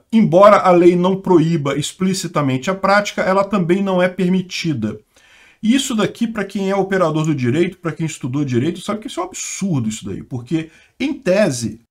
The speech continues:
pela própria lei de introdução ao direito brasileiro e pela, pela, pela lei em geral, é, é explícito que tudo que não é proibido explicitamente é permitido. Se não existe uma lei proibindo você de fazer alguma coisa, você pode fazer essa coisa, né?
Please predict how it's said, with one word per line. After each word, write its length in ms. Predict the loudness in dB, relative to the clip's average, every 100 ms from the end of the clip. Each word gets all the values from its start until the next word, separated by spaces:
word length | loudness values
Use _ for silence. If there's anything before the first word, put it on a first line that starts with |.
| _
pela 180 | -2 -2
própria 320 | -2 -2 -2
lei 240 | 0 0
de 80 | 0
introdução 640 | -4 -2 -2 -2 -4 -2 -2
ao 120 | -2
direito 360 | -2 -2 -4 -4
brasileiro 680 | -4 -2 -2 2 4 4 0
e 80 |
pela, 320 | -4 -8 -8 -10
pela, 280 | -8 -8 -6
pela 140 | -4
lei 200 | -2 0
em 40 | 0
geral, 480 | 0 -2 -2 -4 -6
é, 140 | -8
é 80 | -8
explícito 560 | -8 -6 -2 -2 -2 -6
que 140 | -6
tudo 240 | -4 -6
que 100 | -4
não 180 | -2 0
é 80 | 0
proibido 720 | 0 0 0 -2 0 0 0
explicitamente 1040 | -4 -6 -8 -6 -8 -4 -2 -2 -4 -6
é 40 | -10
permitido. 760 | -8 -8 -8 -6 -6 -4 -10 _ _ _ _
Se 160 | _
não 160 | 2 2
existe 380 | 2 0 -2 0
uma 140 | 2
lei 180 | 2 2
proibindo 800 | 2 0 2 0 2 2 2 0
você 260 | -4 -6
de 100 | -8
fazer 240 | -6 -8 -6
alguma 300 | -6 -4 -6
coisa, 340 | -6 -8 -8
você 200 | -12 -14
pode 380 | -8 0 0 0
fazer 280 | -6 -6 -6
essa 180 | -8 -10
coisa, 400 | -8 -8 -8 -8
né? 220 | -8